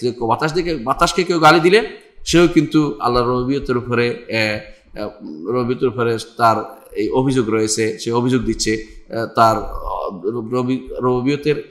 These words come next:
কর্মকাণ্ডের প্রতি তার কোনো, এ, সার-, তার গ্রহণযোগ্যতা নেই এবং সে এটাকে বিরোধিতা, কথা বিরোধিতা করছে। এটা কিন্তু তাওহীদুর রুবুবিয়্যার বিপরীত,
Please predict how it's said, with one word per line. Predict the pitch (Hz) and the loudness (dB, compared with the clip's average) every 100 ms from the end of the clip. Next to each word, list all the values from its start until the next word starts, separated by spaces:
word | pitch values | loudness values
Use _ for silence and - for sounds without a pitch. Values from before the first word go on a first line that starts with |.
| - | -2
কর্মকাণ্ডের | 120 113 120 117 110 | -2 0 -2 -2 -4
প্রতি | 107 107 | -6 -4
তার | 113 110 | -2 -2
কোনো, | 113 113 113 110 - - - | -4 -4 -4 -6 -14 -20 -12
এ, | - 113 107 101 | -2 0 0 -4
সার-, | - 113 92 - - 113 107 | -4 -4 -4 -12 -6 -4 -2
তার | 123 117 | 2 2
গ্রহণযোগ্যতা | 101 120 117 117 120 113 | 2 -2 -2 -2 -2 0
নেই | 113 113 | 0 -2
এবং | 117 113 | -4 -4
সে | 113 | -2
এটাকে | 110 110 | -2 -2
বিরোধিতা, | 107 117 113 104 | -4 -4 -4 -4
কথা | 110 | -4
বিরোধিতা | 104 113 113 113 | -2 0 0 0
করছে। | 139 - 92 - - - | 0 -2 -6 -14 -12 -2
এটা | 143 165 | 0 2
কিন্তু | 160 165 | 0 0
তাওহীদুর | 135 123 131 135 | 0 0 2 0
রুবুবিয়্যার | 123 110 117 113 - 127 | 0 0 0 -2 -6 -4
বিপরীত, | 127 107 | -2 -2